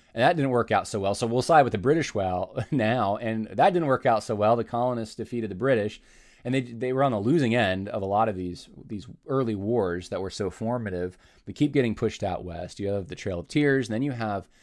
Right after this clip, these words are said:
I think the worst part of all of it is when, after the Civil War, the United States government decides, Well, we've made a total war on the Southern people,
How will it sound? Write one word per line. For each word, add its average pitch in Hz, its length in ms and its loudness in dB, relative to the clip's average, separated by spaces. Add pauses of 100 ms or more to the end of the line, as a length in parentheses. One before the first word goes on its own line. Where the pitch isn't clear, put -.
(240)
I 107 100 -6
think 113 180 -6
the 101 80 -4
worst 120 320 -4
part 107 180 2
of 85 100 -4
all 95 220 2
of 90 100 -4
it 85 140 -8
is 87 160 -12
when, 90 380 -6 (680)
after 110 340 0
the 92 280 -4 (520)
Civil 147 340 4
War, 104 500 6
the 107 160 -4
United 104 680 0
States 101 300 -2
government 107 400 0
decides, 95 420 2
Well, 156 380 4 (420)
we've 139 200 2
made 143 260 4
a 101 140 6
total 156 320 2
war 120 280 2
on 107 140 -4
the 95 80 -6
Southern 151 320 2
people, 95 480 -4